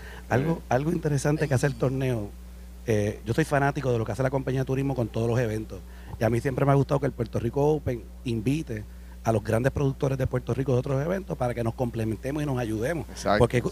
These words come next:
Speaker 1: porque
Speaker 2: sí,
Speaker 1: lo que
Speaker 2: sí.
Speaker 1: juntos hacemos es ayudar a Carlos a mercadear Puerto Rico. En el caso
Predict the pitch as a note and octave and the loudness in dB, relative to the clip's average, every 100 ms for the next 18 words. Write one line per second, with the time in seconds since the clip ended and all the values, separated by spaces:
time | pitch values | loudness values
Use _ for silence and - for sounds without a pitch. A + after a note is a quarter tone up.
0 | - B2 C3+ A#2+ B2 G#2 G#2+ F3 F3+ F3 | 2 2 4 2 2 -4 4 4 6 4
1 | C#3+ C3+ D#3+ D#3+ C#3 C3+ F3 - - - | 4 2 0 0 2 2 0 -6 -16 -2
2 | A#2+ A2+ A#2+ C#3 C#3+ D3+ D#3 C3 A#2 A2+ | 0 2 2 0 0 2 4 2 -2 -2
3 | G#2 G2+ B2 - G2 F#2+ F2+ - A2 A2 | -2 0 -4 -4 -8 -10 -12 -6 -4 -2
4 | G2 - C3 D3 D3+ - | -4 -4 -4 -2 -6 -8